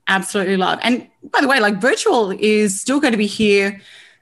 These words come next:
minimum, like, in this current form for at least twenty twenty-one, and it will exist in some kind of form in perpetuity. I mean, people have got a, a taste of what virtual can be, and they kinda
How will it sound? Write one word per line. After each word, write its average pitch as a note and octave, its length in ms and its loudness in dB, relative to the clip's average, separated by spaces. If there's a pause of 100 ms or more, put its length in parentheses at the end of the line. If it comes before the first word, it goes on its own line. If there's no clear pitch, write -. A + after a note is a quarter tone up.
(140)
minimum, B3+ 920 2
like, A3 220 0
in C4 160 4
this C4+ 160 0
current A3+ 320 -2
form G3+ 340 0
for A#3+ 320 2
at A#3+ 100 2
least C4 400 0
twenty B3 280 0
twenty-one, F#3+ 680 2
and G3+ 180 -2
it F#3 80 -4
will B3+ 280 2
exist A#3 540 0
in C4+ 140 4
some B3 240 0
kind B3+ 200 0
of - 120 -6
form C4 480 2 (460)
in D4 320 4
perpetuity. F#3 1080 -2 (300)
I G3+ 100 -2
mean, G3+ 320 2
people D4+ 320 2
have G3+ 240 -2
got G#3+ 160 2
a, G3+ 180 0
a G3 60 -4
taste G3+ 500 -4
of F#3+ 220 -2
what G3 160 0
virtual G3 440 0
can G3 300 -2
be, F#3+ 400 2
and - 320 -10
they A#4+ 60 -6
kinda C5 300 -2